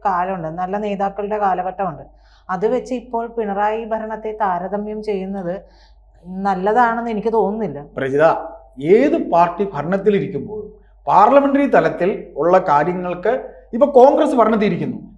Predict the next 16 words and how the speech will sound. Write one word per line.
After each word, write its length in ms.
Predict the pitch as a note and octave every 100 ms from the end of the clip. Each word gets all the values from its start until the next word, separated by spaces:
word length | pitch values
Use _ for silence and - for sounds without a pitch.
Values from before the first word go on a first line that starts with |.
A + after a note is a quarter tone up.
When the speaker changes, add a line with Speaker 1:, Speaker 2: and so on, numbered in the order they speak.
| -
Speaker 2:
കെ 240 | G#3+ - E4
പി 60 |
സി 120 | D4+ D#4
സി 100 | D#4+
president-ിന് 720 | C4 A#3+ - D4 D4+ D4 C#4+
കേരളത്തിൽ 500 | C4+ C#4+ D4 D4 D4
ഒരു 80 | D4
വിലയുണ്ട്, 720 | C4+ C#4+ D4+ C#4 B3+ - - -
ഒരു 100 | A#3+
സ്ഥാനമുണ്ട്, 840 | - C#4 B3+ D4 D#4+ E4 D4+ C4 G3+
മുഖ്യമന്ത്രിക്കൊപ്പം 1300 | C4 - D4 E4 D#4+ D4+ D4 D4+ - D4+ D4 D4 G#3+ A3+
equal 480 | D4+ - D#4+ - -
to 80 | F4
മുഖ്യമന്ത്രി, 500 | D4+ D4 C#4+ C#4+ C4+
ചീഫ് 260 | C4+ C4+
മിനിസ്റ്റർ. 420 | C#4 B3+ A3 F3